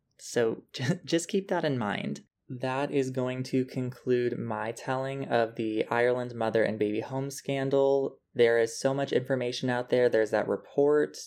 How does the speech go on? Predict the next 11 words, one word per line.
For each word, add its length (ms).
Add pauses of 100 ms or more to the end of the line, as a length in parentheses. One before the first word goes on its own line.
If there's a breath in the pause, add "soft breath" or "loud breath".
(120)
that 360
if 160
you 180
really 340
wanna 260
read, 380
<laughs> 20
you 400
definitely 540
can. 520 (120)
Um, 380